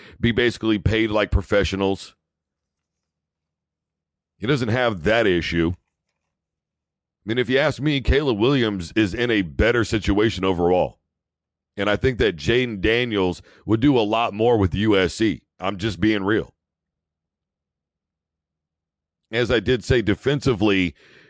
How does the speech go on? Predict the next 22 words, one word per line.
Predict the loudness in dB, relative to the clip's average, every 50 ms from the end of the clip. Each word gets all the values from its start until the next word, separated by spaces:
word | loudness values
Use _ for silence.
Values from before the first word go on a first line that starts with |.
| _ _ -20 -20 -14
they | -6 -2 0 0 2
had | 2 2 2 2
a | 0
very | 0 0 0 2 2 2 2 2
difficult | 2 0 -2 -2 -2 -2 -2 -2 0
time | 0 0 2 2 2 2 0 0 -2 -4 -8 -12 -16
stopping | -16 -10 -4 -2 0 0 0 0 -2
the | 0 0
run | 0 0 0 0
a | -2
season | -2 -2 -2 -2 0 -2 -4
ago. | -2 -2 -2 -4 -4 -6 _ _ _ _ _ _ _ _ _ _ _ _ _ _ _ _ _ _ _ _ _ _ _ _ _ _ _ _ _ _ _ _ _ _ _ _ _ _ _ _ _ _ _ _ _ _ _ _ _ _ _ _ _ _ _ _ _ _ _ _ _ _ _
So | -8 -2 0
I'm | 0
gonna | 0 0
be | 0 0
looking | 2 2 0 0 0 -2
to | 0
Perkins | 0 2 2 2 0 0 -2 0 0
at | 0 2
inside | 2 0 0 0 0 0 0
linebacker, | 0 0 0 0 0 2 2 0 0 0 0 -2 -2 -2